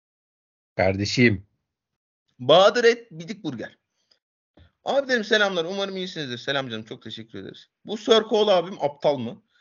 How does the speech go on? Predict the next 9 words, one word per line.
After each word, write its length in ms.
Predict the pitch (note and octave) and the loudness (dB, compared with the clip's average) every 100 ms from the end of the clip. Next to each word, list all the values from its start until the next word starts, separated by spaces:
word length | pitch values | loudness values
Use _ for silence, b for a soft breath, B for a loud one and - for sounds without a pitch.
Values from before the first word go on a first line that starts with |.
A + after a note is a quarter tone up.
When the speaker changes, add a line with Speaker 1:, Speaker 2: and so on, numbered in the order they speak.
| _ | _
Speaker 2:
Bir 160 | C3 G3+ | -10 -4
insanın 440 | G#3 F#3 F#3 F3+ | -4 0 -2 -2
tacını 360 | F3+ E3+ F3 F#3 | 2 2 2 -4
isteyip, 420 | E3+ - D#3 - _ _ | -10 -6 -6 -8 _ _
isteyip 380 | C3 - C3 B2 | -20 -10 -10 -6
sonra 300 | F3+ F3 D#3 | -4 -4 0
bırakmadığında 500 | F3 E3+ C3 F3 G3 | 0 0 -6 -4 -2
nasıl 200 | F#3 - | -2 -4
şaşırır? 500 | A2 - D#2 - | -10 -12 -20 -20